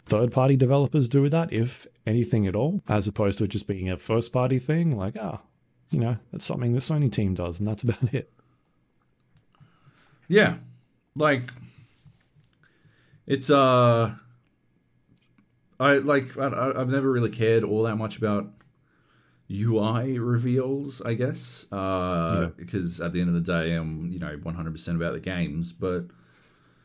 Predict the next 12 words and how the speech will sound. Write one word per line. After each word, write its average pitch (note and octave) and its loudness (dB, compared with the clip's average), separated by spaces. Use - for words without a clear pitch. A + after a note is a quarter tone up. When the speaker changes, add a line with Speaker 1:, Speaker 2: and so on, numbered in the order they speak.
Speaker 2:
if, G#2 -2
like, G#2 -4
I F#2 -8
don't A#2+ -8
know, D#2+ -8
I E2 -4
didn't E2 -4
think E2 -8
much E2 -10
of E2 -2
the D#2 -6
fucking D2+ -12